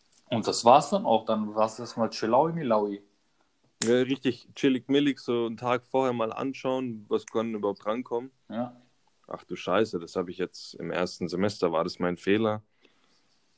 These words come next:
Speaker 2: Witzige Story, da hab ich mit einem Kumpel Huber geredet, vielleicht wird er auch mal hier reinhören, Gott weiß.
Speaker 1: Ja.
Speaker 2: Und wir haben dann bei ihm zu Hause, der hatte damals noch Sky Bundesliga,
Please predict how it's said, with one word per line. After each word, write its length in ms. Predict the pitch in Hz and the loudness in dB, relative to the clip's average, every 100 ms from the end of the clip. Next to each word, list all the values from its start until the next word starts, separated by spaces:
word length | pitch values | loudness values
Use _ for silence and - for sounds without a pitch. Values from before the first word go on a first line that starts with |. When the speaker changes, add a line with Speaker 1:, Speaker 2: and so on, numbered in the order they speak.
| _ | _
Speaker 2:
Witzige 380 | - 95 - 98 | 0 2 4 2
Story, 380 | - 107 110 110 | 4 8 8 8
da 140 | 101 95 | 6 0
hab 140 | 101 | -2
ich 140 | 101 | -6
mit 120 | - 98 | -6 -6
einem 200 | 101 - | -6 -4
Kumpel 400 | 120 120 113 101 - | -2 -2 -2 -4 0
Huber 340 | 131 127 123 | 2 4 4
geredet, 360 | 117 113 117 - | 2 0 0 -2
vielleicht 280 | - 110 104 | -2 0 0
wird 100 | 107 | 0
er 60 | 107 | 0
auch 100 | 113 | 0
mal 160 | 110 110 | -2 -4
hier 160 | 107 | -4
reinhören, 440 | 107 110 107 107 107 | -4 -4 -6 -8 -6
Gott 220 | 107 104 | -6 -6
weiß. 480 | 104 104 110 - _ _ _ - | -6 -6 -8 -16 _ _ _ -2
Speaker 1:
Ja. 240 | 107 113 - - _ _ _ - | 0 0 -6 -20 _ _ _ -8
Speaker 2:
Und 400 | 101 101 95 101 | -4 -4 -4 0
wir 120 | 98 | 2
haben 280 | 101 110 110 | 2 2 2
dann 180 | 107 101 | 0 0
bei 120 | 104 | 0
ihm 260 | 120 123 | 0 -2
zu 200 | - 123 | 0 0
Hause, 540 | 107 120 117 120 123 120 90 | 4 2 2 -4 -6 -8 -8
der 80 | |
hatte 240 | 92 98 104 | -6 -6 -2
damals 560 | 104 104 104 98 - - | 0 0 -2 -4 -12 -16
noch 200 | 104 101 | -8 -6
Sky 340 | - - 104 104 | -8 -4 -2 -2
Bundesliga, 600 | 104 110 107 - 90 | -2 -4 -4 -6 -4